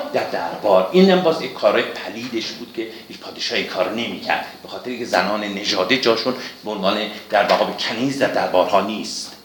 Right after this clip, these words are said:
خب پرستنده کردیش در پیش خویش، نه رسم کیی بود، نه آیین کیش. اه، من اتفاقاً، اه، یادداشت کردم اون، اه، بیت، اه، جلد ششم: «بهاران و گوران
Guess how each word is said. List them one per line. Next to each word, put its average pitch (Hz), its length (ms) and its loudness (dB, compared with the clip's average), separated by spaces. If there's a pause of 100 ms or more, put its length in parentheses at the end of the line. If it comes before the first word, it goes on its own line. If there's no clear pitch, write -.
(140)
خب 165 380 4 (960)
پرستنده 123 520 4
کردیش 95 460 -2
در - 140 -10
پیش - 400 -8
خویش، 202 380 -8
نه - 80 2
رسم 110 360 0 (100)
کیی 165 340 4
بود، 226 220 4 (500)
نه 160 360 2
آیین 117 760 2 (220)
کیش. - 600 -8 (580)
اه، 95 240 -6 (540)
من 151 160 4
اتفاقاً، 135 400 2
اه، 165 80 4 (880)
یادداشت 113 400 4
کردم 101 440 4 (120)
اون، 104 120 -10
اه، 90 80 -8 (600)
بیت، 107 220 -4
اه، 107 60 0 (1040)
جلد 104 220 -8
ششم: 98 360 -6
«بهاران 113 640 6
و 135 40 -2
گوران 123 520 2